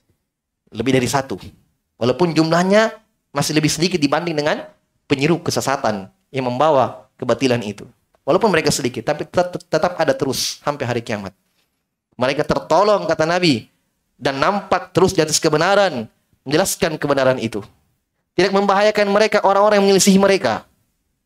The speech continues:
Dan tidak membahayakan mereka orang-orang yang, iya, tidak sependapat dengan mereka. Inilah mereka,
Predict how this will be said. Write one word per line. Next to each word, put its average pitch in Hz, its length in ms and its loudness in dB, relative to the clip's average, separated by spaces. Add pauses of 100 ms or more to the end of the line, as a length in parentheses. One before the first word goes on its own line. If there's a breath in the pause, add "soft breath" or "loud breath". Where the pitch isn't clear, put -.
(760)
Dan 151 160 -2
tidak 202 240 2
membahayakan 190 400 2
mereka 196 320 0
orang-orang 180 480 2
yang, 269 120 2 (1080)
iya, 156 320 -2 (400)
tidak 165 240 0
sependapat 165 480 0
dengan 143 240 0
mereka. 143 320 -2 (2750)
Inilah 143 240 2
mereka, 135 560 0